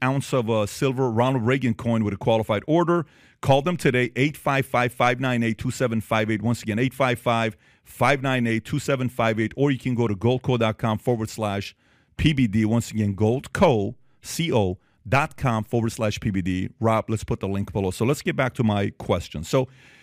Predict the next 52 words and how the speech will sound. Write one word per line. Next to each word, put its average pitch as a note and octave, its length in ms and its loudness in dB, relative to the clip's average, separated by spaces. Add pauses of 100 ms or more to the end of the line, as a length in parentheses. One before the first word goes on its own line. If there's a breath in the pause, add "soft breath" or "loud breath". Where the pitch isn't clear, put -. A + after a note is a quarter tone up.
(160 loud breath)
can G3 180 4
you E4 100 -2
pull A3+ 280 2
up F#3 100 -2
the C3+ 100 -2
video B2+ 480 2
about G2+ 540 0
Klaus G#2+ 320 -2
Schwab, - 400 -6
if A2+ 140 -6
you A#2 60 0
could? F#2 220 -2
If B2 140 -6
you - 60 -20
can D#3 120 0
make C#3+ 200 -2
that A2 180 0
bigger, A#2+ 240 0
I, B2+ 180 0
I C3+ 100 0
just F3+ 180 -6
kinda F3+ 200 -4
want B2+ 220 0
the A2 140 -2
audience A2+ 340 0
to - 100 -14
see - 220 -2
this. A#2 240 -4
Make B2 220 -4
it A#2 100 -6
bigger B2 240 0
so A#2 140 -2
everybody G#2 320 -2
can F#2+ 120 -6
see A2+ 200 -4
it. A2 80 -4 (340 loud breath)
So F3+ 240 2 (220 soft breath)
he-, A#3 240 -2
here's A#3 180 2
the F3+ 80 2
thing A#2+ 220 -2
before A#2 260 0
we A#2 120 0
play G2 260 -4
it. - 80 -12
When D#3+ 160 2
you B3+ 80 0
think D#4 260 -6
about C#3+ 300 -2
the A2+ 40 -4
spokesperson C#3 800 -2
for A2 460 0